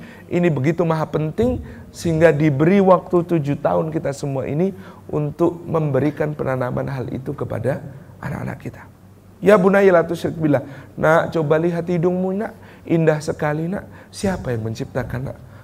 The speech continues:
Allah. Allah kasih lubang di bawah hidungmu, nak. Ada dua lubangnya. Untung lubangnya di bawah ya, nak ya. Kalau di atas, kalau hujan repot. Di lubang itu diserot, nak, disedot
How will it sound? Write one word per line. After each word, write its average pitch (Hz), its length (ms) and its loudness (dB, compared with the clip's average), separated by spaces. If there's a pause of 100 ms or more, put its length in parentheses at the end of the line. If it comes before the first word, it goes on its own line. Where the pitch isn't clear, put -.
(140)
Allah. 113 480 -2 (280)
Allah 143 340 2
kasih 135 320 -4
lubang 135 320 0
di 131 80 0
bawah 131 240 4
hidungmu, 139 480 -2
nak. - 160 -4 (320)
Ada 156 280 2
dua 151 240 2
lubangnya. 113 560 0 (320)
Untung 170 320 0
lubangnya 131 360 2
di 131 120 0
bawah 139 240 4
ya, 160 120 0
nak 170 200 -2
ya. 220 160 -6 (240)
Kalau 139 280 0
di 131 160 0
atas, 139 320 -4
kalau 127 200 -4
hujan 120 320 -2
repot. 104 280 -2 (1500)
Di 151 120 4
lubang 170 400 6
itu 180 240 0
diserot, 190 480 2
nak, 220 160 -2 (280)
disedot 175 560 0